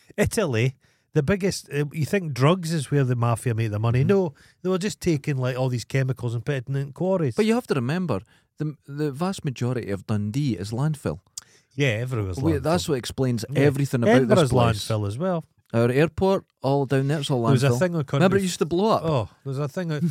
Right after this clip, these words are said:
Speaker 1: <laughs> it has a cabbagy smell down
Speaker 2: Yeah,
Speaker 1: there.
Speaker 2: it used to
Speaker 1: But there
Speaker 2: explode.
Speaker 1: was a, there was a guy, he, he, uh, I can't even remember what I was gonna say there. My head's like landfill.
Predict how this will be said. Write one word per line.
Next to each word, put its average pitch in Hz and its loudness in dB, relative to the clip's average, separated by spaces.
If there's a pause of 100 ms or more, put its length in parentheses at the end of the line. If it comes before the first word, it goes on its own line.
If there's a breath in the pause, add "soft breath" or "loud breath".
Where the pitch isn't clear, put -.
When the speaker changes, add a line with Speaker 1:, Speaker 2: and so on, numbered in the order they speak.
Speaker 1:
<laughs> - -10
it 135 2
has 160 6
a - 4
cabbagy 139 2
smell 101 -4
down 135 2
Speaker 2:
Yeah, 139 6
Speaker 1:
there. 123 0
Speaker 2:
it 135 -2
used 147 -4
to 135 -2
Speaker 1:
But 120 -4
there 131 4 (140)
Speaker 2:
explode. 127 4
Speaker 1:
was 123 2
a, 123 2 (100)
there 123 -2
was 117 0
a 117 2
guy, 135 0 (100)
he, 98 -4 (460)
he, - -16 (360)
uh, 98 -14
I - -16 (100)
can't 98 -8
even 92 -10
remember 92 -8
what 90 -12
I 90 -14
was 92 -16
gonna - -20
say - -14
there. 98 -10 (360)
My 98 -8
head's 101 -6
like 98 -10
landfill. 95 -10